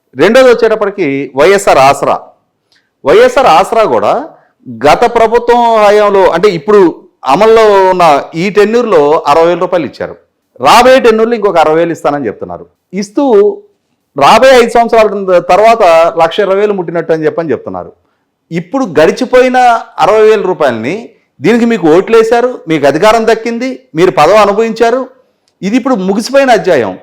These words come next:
ఈ అరవై వేలు కూడా కలిపి వచ్చే టెన్యూర్ తర్వాత, అంటే పది సంవత్సరాల్లో నూట అరవై, లక్ష అరవై వేలు ఇచ్చానని చెప్పని చెప్పే ప్రయత్నం చేస్తున్నారు. ఇది కూడా ప్రజలను మభ్యపెట్టడమే. అన్నిటికన్నా కీలకమైంది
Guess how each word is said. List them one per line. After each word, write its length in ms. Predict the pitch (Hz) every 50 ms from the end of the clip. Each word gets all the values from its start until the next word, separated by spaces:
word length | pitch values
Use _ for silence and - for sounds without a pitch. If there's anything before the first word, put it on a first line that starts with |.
| _ _ _ _ _ - 151
ఈ 160 | 170 208 233
అరవై 280 | 220 214 226 240 247
వేలు 180 | 254 254 247 240
కూడా 140 | 240 240 226
కలిపి 540 | 233 220 214 - - 220 214 220 214 196 -
వచ్చే 440 | 147 170 165 - 247 240 247 233 240
టెన్యూర్ 480 | 233 - 208 202 202 208 220 220 220 -
తర్వాత, 300 | 202 214 185 208 202 190
అంటే 180 | 185 202 226 233
పది 280 | 233 - 170 175 220
సంవత్సరాల్లో 560 | 214 - 233 240 226 - 254 254 247 247 247 233
నూట 200 | 214 208 208 208
అరవై, 300 | 202 196 196 190 190 185
లక్ష 260 | 185 175 170 - 214
అరవై 160 | 196 190 196
వేలు 160 | 202 202 196
ఇచ్చానని 340 | 185 - 208 185 185 180 175
చెప్పని 240 | 175 175 196 190 170
చెప్పే 160 | 165 160 160
ప్రయత్నం 360 | 156 - 151 151 151 160 139
చేస్తున్నారు. 440 | 127 107 92 - - 95 90 87 85 _ _ _ _ _ _ _ _ -
ఇది 160 | 131 139 170
కూడా 160 | 196 226 226 220
ప్రజలను 320 | 180 165 151 160 160 156
మభ్యపెట్టడమే. 680 | 147 131 117 123 120 113 110 95 95 85 87 87 90 - _ _ _ _ _ _ _ _ _ _ _ - 110
అన్నిటికన్నా 440 | 131 196 247 262 254 247 254 247 233
కీలకమైంది 960 | - 202 196 196 190 190 185 180 180 170 165 143 117 107 110 123 - _